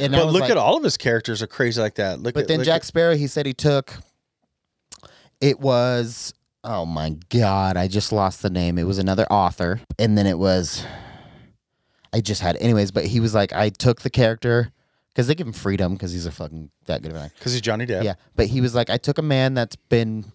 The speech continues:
Speaker 1: oh, I just fucking had it. Oh, Pepe Le Pew was
Speaker 2: Ah.
Speaker 1: his main inspiration for Jack Sparrow 'cause he was like, "A lot of these people,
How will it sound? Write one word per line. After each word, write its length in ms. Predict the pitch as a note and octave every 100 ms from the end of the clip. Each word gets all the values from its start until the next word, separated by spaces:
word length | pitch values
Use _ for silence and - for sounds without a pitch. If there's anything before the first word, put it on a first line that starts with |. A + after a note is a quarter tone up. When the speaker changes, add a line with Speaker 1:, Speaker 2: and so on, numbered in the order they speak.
| _ _ _ -
Speaker 1:
oh, 160 | G#2+
I 120 | F#2 E2+
just 300 | F#2+ E2 -
fucking 280 | C2+ -
had 260 | C#2 D#2 C#2+
it. 140 | C2+ - -
Oh, 140 | C3
Pepe 380 | - - C#3 D3+
Le 100 | B2+
Pew 400 | - C3+ A2 E2 - _ _ -
was 140 | G#2+
Speaker 2:
Ah. 180 | G#2 D#3
Speaker 1:
his 100 | A#2
main 280 | A#2 A#2 A#2+
inspiration 680 | A#2 - A#2+ A2+ A2 - F#2
for 160 | F#2+
Jack 260 | F2+ F#2 F2+
Sparrow 400 | - G2 E2+ C#2+ - - - - -
'cause 140 | G2+
he 120 | A#2
was 120 | A2+
like, 140 | G#2 G2+
"A 60 |
lot 280 | G2 G2+ G2+
of 60 | G#2+
these 160 | A2
people, 540 | - A#2+ G#2+ A2 A2